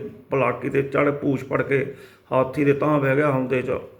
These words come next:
ਉੱਤੇ ਬਹਿ ਕੇ ਤੇ ਉਹ ਕ-, ਕਿਰਪਾਨ ਉਹਦੇ ਐਂ ਮਾਰੇ ਤੇ ਹਾਥੀ ਬਾਹਰ ਨੂੰ ਭੱਜੇ, ਹਾਥੀ ਉਹ ਪਾਸੇ ਜੰਗਲ ਵਾਲਾ ਆ, ਨਾ ਹਾਥੀ ਬਾਹਰ ਜਾਵੇ, ਤੇ ਅੰਦਰ ਹੀ ਅੰਦਰ ਹਾਥੀ ਭੱਜਿਆ ਫਿਰਦਾ ਰਿਹਾ ਤਕੜਾ ਜਿਹਾ, ਦੋ ਘੰਟੇ, ਡੇਢ ਘੰਟਾ ਭਜਾਈ ਹੋਈ ਫਿਰਦਾ ਰਿਹਾ।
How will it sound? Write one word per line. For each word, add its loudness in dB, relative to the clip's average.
ਉੱਤੇ 4
ਬਹਿ 4
ਕੇ 0
ਤੇ 4
ਉਹ -4
ਕ-, -12
ਕਿਰਪਾਨ 2
ਉਹਦੇ 4
ਐਂ 2
ਮਾਰੇ 0
ਤੇ 2
ਹਾਥੀ 2
ਬਾਹਰ 2
ਨੂੰ 2
ਭੱਜੇ, 4
ਹਾਥੀ 0
ਉਹ -2
ਪਾਸੇ 2
ਜੰਗਲ 0
ਵਾਲਾ 4
ਆ, 0
ਨਾ 2
ਹਾਥੀ 0
ਬਾਹਰ 0
ਜਾਵੇ, 2
ਤੇ -2
ਅੰਦਰ 6
ਹੀ 6
ਅੰਦਰ 4
ਹਾਥੀ 0
ਭੱਜਿਆ 0
ਫਿਰਦਾ -2
ਰਿਹਾ 0
ਤਕੜਾ 0
ਜਿਹਾ, 2
ਦੋ 4
ਘੰਟੇ, 0
ਡੇਢ 0
ਘੰਟਾ -2
ਭਜਾਈ 4
ਹੋਈ 4
ਫਿਰਦਾ -2
ਰਿਹਾ। -6